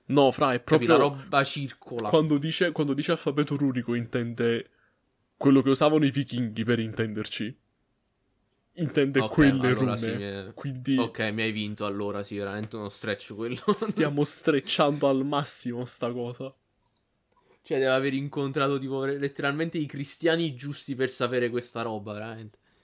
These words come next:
Speaker 1: Boh, boh.
Speaker 2: Ah, boh. Della lettera parla lo scrittore Giuseppe Tommasi di Lampedusa nel suo romanzo Il Gattopardo.
Speaker 1: Wow,
Speaker 2: Questi,
Speaker 1: figo.
Speaker 2: essendo andato nel millenovecentocinquantacinque a visitare il mu-, il monastero, ne fu a tal punto colpito da inserire nel romanzo l'episodio,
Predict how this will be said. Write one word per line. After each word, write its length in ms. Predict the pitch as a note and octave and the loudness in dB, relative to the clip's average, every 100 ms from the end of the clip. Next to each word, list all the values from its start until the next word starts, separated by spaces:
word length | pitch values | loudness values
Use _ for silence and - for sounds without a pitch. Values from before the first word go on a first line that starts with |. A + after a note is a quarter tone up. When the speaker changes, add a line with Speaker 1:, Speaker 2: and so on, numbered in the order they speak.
| _ _ _ _ _ _ _ _ | _ _ _ _ _ _ _ _
Speaker 1:
Boh, 140 | B2+ | -4
boh. 260 | A2 A2 - _ | -2 -2 -6 _
Speaker 2:
Ah, 120 | D3+ | -4
boh. 280 | C#3 C3 - _ _ _ _ D3 | 0 0 -2 _ _ _ _ 0
Della 220 | D#3 D#3 | 4 4
lettera 440 | F#3+ A#3+ A3+ E3+ | 2 0 4 4
parla 240 | C#3+ C#3 C#3 | 6 2 0
lo 120 | C#3 | -4
scrittore 500 | - D3+ - F#3+ C#3+ | -6 -6 0 2 2
Giuseppe 400 | C3+ F#3 F#3+ D#3 | 0 -4 -2 -4
Tommasi 400 | C#3 C#3 D#3 D3 | -2 -2 -4 -4
di 80 | C3 | -6
Lampedusa 680 | B2 A#2+ C3 B2 A2+ A2 A2+ | -4 -4 -4 -4 -6 -6 -6
nel 120 | A2+ | -6
suo 160 | - D#3 | -4 -2
romanzo 420 | B2+ C3 B2+ A#2+ | 0 -2 -2 -4
Il 100 | A#2+ | -4
Gattopardo. 720 | A#2 - B2 G#2+ F#2+ F#2+ G2+ | -4 -6 -6 -4 -4 -4 0
Speaker 1:
Wow, 140 | D#4+ D#3+ | 2 4
Speaker 2:
Questi, 200 | E3+ A#3+ | 4 2
Speaker 1:
figo. 100 | A#2 | 0
Speaker 2:
essendo 380 | A#2+ D#3 D3+ C3 | -4 -6 -4 -4
andato 380 | B2 C3+ C3 | 0 0 2
nel 120 | A#2+ A#2+ | -2 -4
millenovecentocinquantacinque 1200 | D#3+ D3+ B2+ A#2 C3+ B2 C3 A#2+ A2+ B2 C#3 B2+ | -4 -4 -4 -4 -6 -8 -10 -10 -10 -10 -6 -6
a 40 | |
visitare 380 | A2+ A2+ B2 A#2 | -6 -6 -4 -4
il 60 | A2 | -4
mu-, 180 | A2 | -6
il 140 | A2+ A#2+ | -8 -10
monastero, 760 | A2+ A2 - - G2 A2 - _ - D3 | -8 -8 -6 -6 -4 -6 -8 _ -20 -10
ne 140 | D#3+ E3 | -2 -2
fu 120 | D3+ | 0
a 80 | B2+ | 0
tal 220 | - C3+ | 0 -4
punto 280 | - C4+ E3+ | -2 -4 -2
colpito 440 | C#3 D3+ - F#3+ | -2 -4 -8 -4
da 80 | D3+ | -2
inserire 420 | B2+ B2 C#3 C3+ | -2 -4 -4 0
nel 160 | B2 B2 | 0 -2
romanzo 400 | D#3+ D#3 B2 A#2+ | -2 -2 -2 -2
l'episodio, 680 | A2 A2 G2+ G2+ G2 G#2 | -6 -6 -8 -10 -10 -12